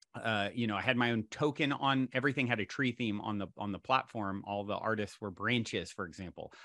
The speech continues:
I had my own currency called blooms. So before crypto, I was, you know, people were using and earning blooms, and I was paying, you know, exchanging them for dollars. So I had my own exchange, and, and, you know, I didn't know at the time that that would become such a thing. But,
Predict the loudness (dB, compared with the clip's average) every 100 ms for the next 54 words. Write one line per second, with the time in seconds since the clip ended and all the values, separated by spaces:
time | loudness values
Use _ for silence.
0 | -6 0 2 4 4 4 2 0 -4 _
1 | -12 2 6 6 4 0 0 0 -2 0
2 | 2 4 4 2 -4 -12 -16 _ -20 -2
3 | 0 0 -4 -8 -4 -2 2 2 6 4
4 | 6 4 4 2 0 -4 -12 _ -10 -8
5 | -6 -8 -6 -4 -6 -8 _ -12 -2 -2
6 | 0 0 0 -4 -2 0 2 2 0 0
7 | 2 0 -2 -4 -4 -8 -8 -12 _ _
8 | -6 -6 -4 -6 -6 -6 -2 2 4 4
9 | 2 2 2 4 4 2 0 -2 -2 2
10 | 2 0 0 -4 -4 0 2 4 2 0
11 | -2 -4 -12 -14 -8 -2 2 0 0 0
12 | 6 8 10 8 12 12 12 12 12 6
13 | 8 10 10 6 6 4 4 0 2 2
14 | 4 2 2 2 4 4 2